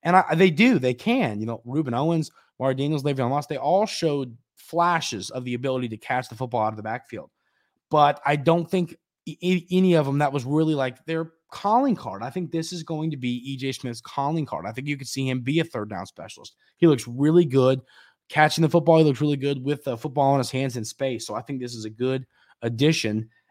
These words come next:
And hey, I'll always bet on the son of one of the best players in the N F L history. So, <laughs> you know, not ever a bad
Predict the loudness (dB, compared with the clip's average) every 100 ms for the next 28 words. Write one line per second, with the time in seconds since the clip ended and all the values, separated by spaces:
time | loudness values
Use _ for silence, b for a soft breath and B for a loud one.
0 | _ -2 2 2 2 -4 _ 2 4 10
1 | 12 12 10 8 6 6 6 4 2 0
2 | -2 -6 -4 -2 -2 -2 -6 -12 _ _
3 | -6 -4 -6 -10 -20 _ _ -10 -8 -2
4 | -2 -2 -4 -4 -4 -4 -4 -4 -6 -8
5 | -12 -10 -2 -2 -2 -6 _ -4 -2 0
6 | 0 0 -2 b b 2 4 4 6 6
7 | 8 6 6 4 6 4 2